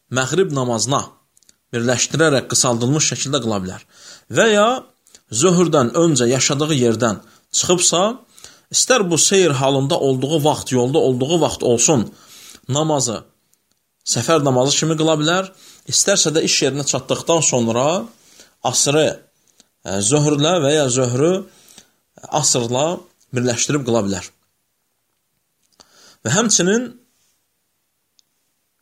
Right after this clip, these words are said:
insan bilməlidir ki, qardaşlar, bu ruxsa yalnız insan səfərdə olduğu müddətcə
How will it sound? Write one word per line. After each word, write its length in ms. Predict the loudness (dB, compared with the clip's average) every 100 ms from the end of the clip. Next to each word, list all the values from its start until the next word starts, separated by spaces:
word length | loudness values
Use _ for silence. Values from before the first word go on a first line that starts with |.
| _ _ _ _ _ _ _ -6
insan 460 | 0 2 2 0 -2 _ _ _ _ _ _ _ _ _ _ _ _ _ _ _ -4
bilməlidir 440 | 0 2 2 0
ki, 120 | -2
qardaşlar, 640 | -2 -2 -2 0 0 0 -4 _ _ _ _ _ _ _ _ _ _ _ _ _ _ _ _ _ _ 0
bu 120 | 2
ruxsa 380 | 2 2 2 2 0 -6 -16 _
yalnız 560 | 0 0 2 2 0 -2 -6 -12 -20 _ _ -20 _ -6
insan 380 | -2 2 2
səfərdə 520 | 2 0 -2 -2 -2 -2
olduğu 440 | -2 0 -2 -2
müddətcə 640 | 0 -2 0 -2 0 -2